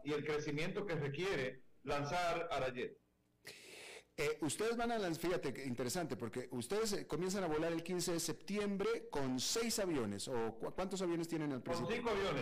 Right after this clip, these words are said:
Speaker 1: empezamos.
Speaker 2: Cinco aviones, pero ustedes van a tener cuarenta ¿para cuándo?
Speaker 1: Ah, bueno, u-, uno hace una, uno hace la orden directamente a la fábrica,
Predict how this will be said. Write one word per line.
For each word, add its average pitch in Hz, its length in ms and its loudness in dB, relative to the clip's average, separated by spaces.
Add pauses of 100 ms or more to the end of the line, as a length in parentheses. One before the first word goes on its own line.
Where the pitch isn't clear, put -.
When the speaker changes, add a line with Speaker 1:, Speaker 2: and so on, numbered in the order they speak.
(120)
Speaker 1:
empezamos. 131 520 -2
Speaker 2:
Cinco 226 340 2
aviones, 147 480 2 (320)
pero 127 160 0
ustedes 208 260 2
van 233 120 2
a 220 80 2
tener 202 320 0
cuarenta 185 760 2
¿para 165 160 0
cuándo? 131 480 0 (1900)
Speaker 1:
Ah, - 180 -6 (120)
bueno, 170 500 0 (140)
u-, 214 300 -2
uno 208 180 2
hace 214 200 0
una, 196 200 0
uno 175 220 -2
hace 202 220 0
la 170 160 2
orden 202 480 0
directamente 165 680 0
a 160 40 4
la 139 160 2
fábrica, 220 520 0